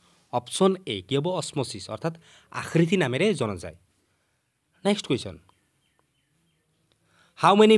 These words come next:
পেয়াৰ্ছ অফ লেগছ আৰ প্ৰেজেণ্ট ইন এ ককৰ'চ? পঁইতাচোৰাত কিমান যোৰ ভৰি থাকে? কাৰেক্ট অপশ্যনটো কি হ'ব? কিমান হ'ব?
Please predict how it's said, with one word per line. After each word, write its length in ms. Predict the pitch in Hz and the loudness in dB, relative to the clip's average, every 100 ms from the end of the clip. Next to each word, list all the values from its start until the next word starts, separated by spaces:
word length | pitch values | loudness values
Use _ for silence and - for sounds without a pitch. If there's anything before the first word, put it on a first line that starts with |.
| 214 | 6
পেয়াৰ্ছ 280 | 190 196 190 185 | 4 4 2 0
অফ 80 | 175 156 | 2 4
লেগছ 200 | 151 165 - - | 6 4 0 2
আৰ 80 | 165 175 147 | 2 2 -2
প্ৰেজেণ্ট 320 | 139 165 170 - | 0 0 -2 0
ইন 60 | 160 185 | 0 2
এ 20 | 180 | 0
ককৰ'চ? 380 | 123 107 95 - - _ _ _ _ | -4 -6 -12 -14 -20 _ _ _ _
পঁইতাচোৰাত 540 | 139 143 180 175 180 180 - | 0 2 2 2 0 -2 -2
কিমান 200 | 175 180 156 | 0 2 2
যোৰ 140 | 185 160 | 0 0
ভৰি 160 | 123 120 | -6 -6
থাকে? 180 | 110 - - _ _ _ _ _ | -10 -12 -20 _ _ _ _ _
কাৰেক্ট 240 | 135 147 147 | -2 0 0
অপশ্যনটো 280 | 160 170 165 170 | 0 -2 -2 2
কি 60 | |
হ'ব? 160 | 143 90 - _ _ _ _ _ _ _ _ _ _ _ _ _ _ _ | 2 0 -10 _ _ _ _ _ _ _ _ _ _ _ _ _ _ _
কিমান 180 | 131 143 | -4 0
হ'ব? 120 | 143 | 2